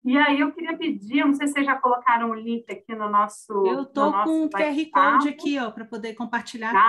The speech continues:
Speaker 2: tela.
Speaker 1: então eu vou parar de compartilhar aqui e vou também trazer o link pra vocês. Então, a gente convida vocês a entrarem no repositório da enap, baixarem o guia, compartilharem com todo mundo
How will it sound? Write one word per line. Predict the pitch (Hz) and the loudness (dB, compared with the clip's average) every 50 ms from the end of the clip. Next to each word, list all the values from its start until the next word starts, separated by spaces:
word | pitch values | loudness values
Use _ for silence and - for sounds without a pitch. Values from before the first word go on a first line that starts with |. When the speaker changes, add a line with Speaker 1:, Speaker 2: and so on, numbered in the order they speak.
| 233 233 233 | 6 6 4
Speaker 2:
tela. | 220 208 - | 2 0 -4
Speaker 1:
então | - 233 233 240 | -8 -8 -8 -8
eu | 233 | -4
vou | - 262 254 254 | 0 0 2 4
parar | 247 240 220 208 202 208 208 | 4 4 4 4 4 2 2
de | 208 - | -4 -10
compartilhar | - 214 196 - 196 196 - _ - 196 190 190 | -14 -6 -2 -2 -2 -2 -4 _ -8 -4 -2 -2
aqui | 190 - _ _ - 220 226 285 - - - _ _ _ _ _ _ _ _ _ _ _ _ _ _ _ _ _ _ _ _ _ - | -2 -4 _ _ -16 -8 -6 -4 -6 -6 -8 _ _ _ _ _ _ _ _ _ _ _ _ _ _ _ _ _ _ _ _ _ -12
e | 226 | -6
vou | - 233 240 240 | -4 -4 -4 0
também | 247 247 240 226 220 226 233 247 254 | 0 -2 -2 -2 -4 -6 -8 -8 -8
trazer | - 254 247 247 233 196 185 208 226 226 247 254 - _ _ _ | -8 -4 -4 -4 -4 -4 -6 -8 -8 -8 -8 -10 -12 _ _ _
o | - 220 233 | -10 -8 -8
link | 254 226 226 240 254 269 285 277 - - - | -6 -6 -4 -2 2 2 2 2 0 -4 -8
pra | - 226 226 | -8 -6 -4
vocês. | 208 247 285 - - 240 196 180 175 170 | -4 -4 -6 -4 -2 -2 0 0 0 -2
Então, | 185 190 185 226 226 | -4 -4 -2 -2 -2
a | |
gente | 226 233 - | -4 -6 -8
convida | - - 247 202 226 269 294 294 | -8 -6 -6 -4 -2 -2 -2 0
vocês | 285 285 285 - - 247 247 247 | 0 0 -2 -2 0 -2 0 0
a | 247 233 | -2 -4
entrarem | 233 - - 208 220 254 262 | -6 0 2 2 2 2 0
no | 262 254 269 | -4 -6 -8
repositório | - - 254 247 247 247 247 - 233 233 233 240 | -6 -4 -2 -2 -2 -4 -2 0 0 0 0 -2
da | - - - 254 | -4 -6 -10 0
enap, | 262 214 208 208 214 214 - _ - 254 254 254 _ _ _ _ _ _ | 2 4 6 6 4 4 0 _ -10 -12 -12 -12 _ _ _ _ _ _
baixarem | 208 214 226 240 240 - - 240 247 262 262 285 277 247 | 2 2 2 2 2 2 2 4 6 6 6 4 2 2
o | 208 | 0
guia, | 208 254 254 | 0 0 0
compartilharem | 247 262 254 - - - - - 254 240 262 277 277 - | 2 2 2 2 2 2 0 -2 0 2 2 2 2 2
com | 285 285 277 | 2 2 2
todo | - 294 302 359 359 359 359 349 | 2 2 2 4 4 4 4 4
mundo | 277 254 262 277 285 285 277 277 269 277 | 4 4 6 6 6 6 6 4 2 -2